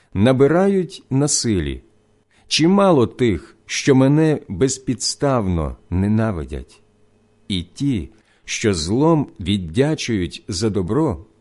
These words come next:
вони проти мене, бо я про добро дбаю.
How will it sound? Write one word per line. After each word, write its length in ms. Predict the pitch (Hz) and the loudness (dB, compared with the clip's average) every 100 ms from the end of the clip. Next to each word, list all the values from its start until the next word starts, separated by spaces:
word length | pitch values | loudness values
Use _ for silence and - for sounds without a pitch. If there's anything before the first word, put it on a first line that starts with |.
| _ _ _ - | _ _ _ -10
вони 420 | - 107 147 220 | -2 2 4 4
проти 360 | 214 180 - 175 | 2 -2 2 2
мене, 500 | 139 104 85 71 67 _ _ - | 2 0 -4 -8 -12 _ _ -8
бо 200 | 82 139 | 2 4
я 240 | 160 185 | 6 2
про 220 | 180 170 170 | 2 0 2
добро 580 | 131 147 127 156 160 | 2 2 2 2 2
дбаю. 600 | 98 80 110 107 76 65 | 2 -2 -2 -2 -4 -8